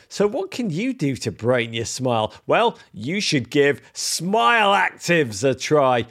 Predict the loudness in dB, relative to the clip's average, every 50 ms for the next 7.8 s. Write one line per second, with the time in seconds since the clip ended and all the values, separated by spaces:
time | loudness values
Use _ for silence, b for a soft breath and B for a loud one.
0 | b b b -16 -8 -2 0 0 0 0 -2 -6 -6 -2 -2 -2 -2 -2 -4 -2
1 | -2 -2 -4 -4 -4 -6 -6 -8 _ -20 -14 -12 -10 -4 -2 0 0 0 -2 -6
2 | -12 -20 _ _ _ _ _ _ _ _ _ _ _ _ -14 -14 -6 -4 -6 -6
3 | -6 -8 -4 -4 -4 -4 -6 -16 -20 _ _ _ _ _ _ _ _ _ _ -4
4 | -2 -2 -2 -2 -4 -6 -4 -6 -6 -4 -2 -2 0 0 -2 -4 -6 -10 _ _
5 | _ -12 -10 -10 -8 -10 -12 -16 _ -8 -6 -4 -4 -6 -8 _ _ _ -10 -8
6 | -8 -8 -8 -8 -10 -10 -8 -6 -4 -2 0 0 0 2 0 -2 -2 -4 -8 -8
7 | -4 -2 0 0 0 -2 -2 -4 -4 -2 0 0 -2 -2 -6